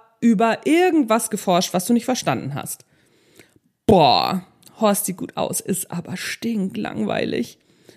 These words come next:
So oder so ähnlich sind neunundneunzig Prozent der Über-mich-Seiten im Internet aufgebaut. Der Handlungsimpuls, der damit ausgelöst wird, ist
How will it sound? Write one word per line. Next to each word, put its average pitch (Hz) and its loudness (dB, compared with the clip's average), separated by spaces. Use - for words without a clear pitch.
So 285 0
oder 339 4
so 247 -2
ähnlich 247 0
sind - -6
neunundneunzig 220 0
Prozent 190 -6
der - -4
Über-mich-Seiten 190 -2
im 180 -2
Internet 170 -6
aufgebaut. - -12
Der 202 -2
Handlungsimpuls, 247 0
der 190 0
damit 226 0
ausgelöst 214 0
wird, 208 -2
ist - -6